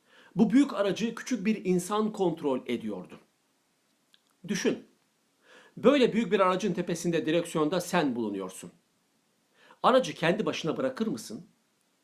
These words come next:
İstediği yere seni götürmesini bekler misin? Bu çok tehlikeli olur, değil mi? Veya direksiyonu sıkıca tutup aracı sen mi kontrol edersin? Kontrol etmek ve yönlendirmek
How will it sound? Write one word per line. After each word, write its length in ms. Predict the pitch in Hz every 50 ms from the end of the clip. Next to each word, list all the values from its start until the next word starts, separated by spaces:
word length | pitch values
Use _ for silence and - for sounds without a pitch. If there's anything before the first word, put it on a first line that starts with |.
| _ _ _ _ _ _ _ _ _ _ _ _ _ -
İstediği 420 | 190 175 - - 226 214 262 269
yere 220 | 254 233 208 190 170
seni 260 | - - 185 208 208
götürmesini 600 | 170 180 - 185 170 165 160 151 - 277 285 226
bekler 340 | 185 160 135 - - - 80
misin? 300 | 80 85 - - - - _ _ _ _ _ _ _ _ _ _ _ _ _ _ _ _ _ _
Bu 160 | - 104 110 110
çok 260 | - 147 143 139 -
tehlikeli 400 | 151 139 135 127 131 147 151 180
olur, 260 | 190 180 151 117 92
değil 200 | 113 113 127 151
mi? 160 | 160 151 - - _ _ _ _ _ _ _ _ _ _ _ _ _ _ _ _ _ _ - - _ _ -
Veya 400 | 143 165 196 202 175 147 127 -
direksiyonu 400 | 139 147 147 - - 147 139 127
sıkıca 340 | - - - 151 - 127 -
tutup 400 | - - - 180 247 277 - - - _ _ _ _ _ _ _ _ _
aracı 340 | - 131 131 120 117 - 220
sen 280 | 214 - 185 175 165 143
mi 140 | 120 110 -
kontrol 480 | - 113 110 107 107 - 107 101 101 - - _ -
edersin? 580 | 123 110 101 101 95 92 - - 120 92 - - _ _ _ _ _ _ _ _ _ _ _ _ _ _ _ _ _ _ _ _ _ _ _ _ _ _ _ _ _ _ _ _ _ _ - _ _ _
Kontrol 420 | - 170 180 180 175 190 202 220
etmek 380 | 220 208 214 214 214 202 202 175
ve 60 | 147
yönlendirmek 880 | 139 135 135 147 156 160 170 160 170 175 175 185 233 254 254 - - -